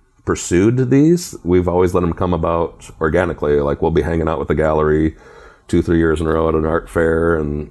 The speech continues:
you know, we're like, and they'll just be like, "Oh man, we love what you guys do," and then it just kinda comes about. We don't really want to invite ourselves in anywhere. Oh, we're, I guess, we're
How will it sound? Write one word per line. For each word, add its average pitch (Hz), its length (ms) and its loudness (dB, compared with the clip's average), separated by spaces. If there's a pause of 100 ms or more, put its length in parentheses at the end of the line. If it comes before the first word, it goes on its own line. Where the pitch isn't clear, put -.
(120)
you 76 120 -10
know, 73 120 -10
we're 80 140 -8
like, 82 180 -4 (520)
and 78 100 -6
they'll 85 80 -2
just 87 160 -2
be 101 80 0
like, 104 180 -2
"Oh 117 280 -4
man, 123 180 -2
we 127 80 4
love 131 140 2
what 110 100 -4
you 110 60 0
guys 113 180 2
do," 202 320 2
and 90 100 0
then 87 220 0
it 92 60 0
just 95 160 -6
kinda 95 200 -2
comes 90 220 -2
about. 87 300 -2
We 82 80 0
don't 98 180 0
really 90 180 4
want 85 360 -2
to 76 420 -2 (180)
invite 78 360 -2
ourselves 135 560 0
in 117 180 2
anywhere. 123 560 0
Oh, 82 320 -4
we're, 80 260 -6
I 78 60 -4
guess, 80 240 -4
we're - 80 -10